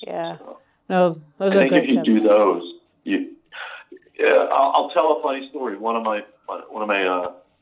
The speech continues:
Speaker 2: friends that I have here in Seattle, I, I think it was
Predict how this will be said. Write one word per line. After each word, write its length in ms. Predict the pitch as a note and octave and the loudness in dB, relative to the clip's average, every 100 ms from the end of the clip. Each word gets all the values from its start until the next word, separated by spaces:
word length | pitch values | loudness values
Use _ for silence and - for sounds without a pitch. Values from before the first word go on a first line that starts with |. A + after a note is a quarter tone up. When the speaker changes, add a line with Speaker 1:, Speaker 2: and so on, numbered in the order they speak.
| _ _ _ - | _ _ _ -4
Speaker 2:
friends 240 | A2+ A2 G#2 | 0 0 0
that 100 | G2 | -2
I 80 | |
have 200 | G2 G2 | 0 -2
here 160 | G2 G2 | -2 -4
in 100 | F#2 - | -6 -2
Seattle, 520 | F#2 F#2 F2 D#2+ - _ _ _ _ _ _ _ _ _ | 2 2 2 -4 -8 _ _ _ _ _ _ _ _ _
I, 120 | F2+ F#2+ | -6 -4
I 60 | G2+ | -2
think 200 | C3+ B2 | -2 2
it 40 | |
was 140 | G2 | 0